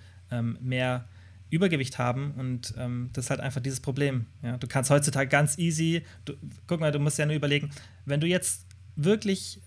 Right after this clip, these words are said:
Hunger hast oder viel Kalorien zu dir nehmen willst, was musst du dafür machen?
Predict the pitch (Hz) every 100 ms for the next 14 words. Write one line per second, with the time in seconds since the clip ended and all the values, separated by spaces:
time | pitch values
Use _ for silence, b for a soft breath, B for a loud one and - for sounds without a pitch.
0 | - 160 156 120 113 - 123 120 170 180
1 | 175 139 139 143 139 143 123 117 120 113
2 | 113 - 143 147 170 151 143 135 127 131
3 | 127 127 - 110